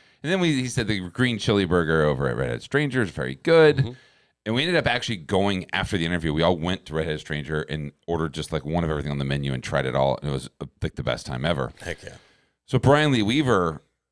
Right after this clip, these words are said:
Speaker 1: heard this, and he was on, I brought him on the show, you know, two weeks later or whatever. And if you look right above the Bad Luck Burger Club, right to the right there, <laughs> what does it say?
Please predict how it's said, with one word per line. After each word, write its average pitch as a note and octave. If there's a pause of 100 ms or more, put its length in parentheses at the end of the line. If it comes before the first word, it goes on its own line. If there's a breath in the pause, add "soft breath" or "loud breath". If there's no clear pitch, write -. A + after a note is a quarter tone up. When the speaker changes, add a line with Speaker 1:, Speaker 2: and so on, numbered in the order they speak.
(120)
Speaker 1:
heard B2
this, D#2+
and E2+
he A2
was A2+
on, E2
I E2+
brought F#2
him A2+
on G2
the D#2+
show, E2
you F2
know, -
two A2+
weeks E2+
later F#2
or -
whatever. D#2
And D#2
if D2+
you E2+
look G2+
right G2
above A2 (1200)
the G#2+
Bad G2
Luck F#2+
Burger F#2+
Club, A2
right G#2+
to -
the G#2+
right G2
there, G2
<laughs> G2+
what A2+
does A#2+
it F2
say? D#2+